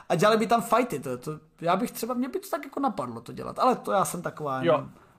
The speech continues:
Speaker 1: testující svině. Hm, no nic. A půjdeme dál a, a
Speaker 2: Nevylučuji to, ale nemohu to ani potvrdit.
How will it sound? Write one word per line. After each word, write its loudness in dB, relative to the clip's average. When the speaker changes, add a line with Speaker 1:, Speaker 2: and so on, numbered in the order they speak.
Speaker 1:
testující -8
svině. -8
Hm, -8
no -2
nic. -4
A 8
půjdeme 4
dál 8
a, 6
a 6
Speaker 2:
Nevylučuji 2
to, 6
ale 4
nemohu 0
to -2
ani 0
potvrdit. -6